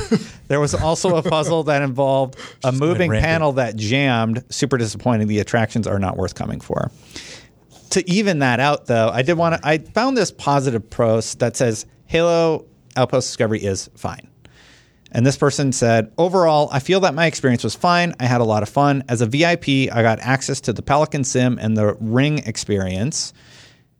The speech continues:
Speaker 2: Also, as a V I P, I got two special dog tags, six months of Xbox Ultimate Game Pass, some Avatar stuff,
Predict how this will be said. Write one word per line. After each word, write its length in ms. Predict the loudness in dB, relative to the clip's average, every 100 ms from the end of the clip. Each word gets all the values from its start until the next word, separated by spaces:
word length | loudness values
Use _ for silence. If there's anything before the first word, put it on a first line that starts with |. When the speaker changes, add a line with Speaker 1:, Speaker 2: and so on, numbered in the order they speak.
| _ _ _ _ _ -2
Speaker 2:
Also, 280 | 0 2 2
as 120 | 2
a 40 |
V 160 | 2 2
I 80 | 0
P, 220 | 0 -2
I 120 | 0
got 220 | 0 0 -4
two 240 | -2 -2
special 380 | 0 -2 -2 -2
dog 320 | 0 0 -2
tags, 320 | -2 -2 -2
six 340 | -2 -2 -2 0
months 340 | 0 0 -2
of 280 | 0 0 0
Xbox 500 | -2 -4 0 0 0 -4
Ultimate 380 | -2 -2 -4 -2
Game 260 | -4 -4
Pass, 460 | -4 -4 -4 -6 -10
some 200 | -8 -6
Avatar 380 | -2 -2 0 0
stuff, 380 | 0 -2 -2 -2